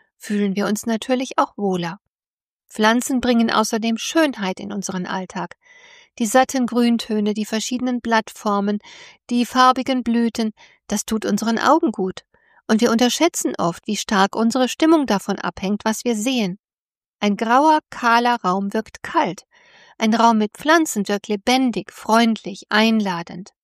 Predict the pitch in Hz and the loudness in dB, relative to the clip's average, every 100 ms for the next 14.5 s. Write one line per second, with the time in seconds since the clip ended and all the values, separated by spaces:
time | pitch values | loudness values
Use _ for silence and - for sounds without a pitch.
0 | _ _ _ _ _ 220 233 247 - - | _ _ _ _ _ 2 4 2 -2 -4
1 | 277 294 - 214 214 - - - - _ | -2 -2 -2 0 0 -2 -12 -20 -20 _
2 | _ 240 247 277 294 - 285 277 247 247 | _ 2 4 2 0 2 0 2 2 2
3 | - 262 240 233 - 226 226 226 - 226 | -2 -2 -2 -2 0 0 0 -4 -4 -4
4 | - - - 220 208 208 214 - 196 196 | -4 -6 -2 0 2 2 2 0 -4 -2
5 | 190 175 185 175 180 175 185 - _ _ | -2 -2 -4 -4 -4 -6 -6 -10 _ _
6 | - 220 226 233 220 208 202 202 196 - | -2 0 2 2 2 0 0 0 -2 -2
7 | 202 202 233 240 214 196 202 240 226 208 | -2 2 4 6 4 2 2 0 2 0
8 | 202 - 202 202 - - 226 220 214 208 | -2 -2 -4 -4 -2 2 4 4 0 -2
9 | 214 196 226 220 226 214 202 180 - - | -4 -4 -6 -2 2 4 2 -2 -10 -20
10 | - _ 226 240 302 - 269 240 - - | -20 _ -2 0 -4 -2 0 0 -2 -4
11 | 277 226 175 - _ - - _ 214 - | 0 0 0 -6 _ -20 -20 _ -4 -4
12 | 214 - 220 240 - 262 - 220 220 208 | -4 0 0 0 0 0 0 0 0 0
13 | 202 185 226 220 208 - 202 202 202 185 | -2 0 2 2 0 -2 -4 -4 -6 -6
14 | 180 175 - - | -6 -8 -14 -16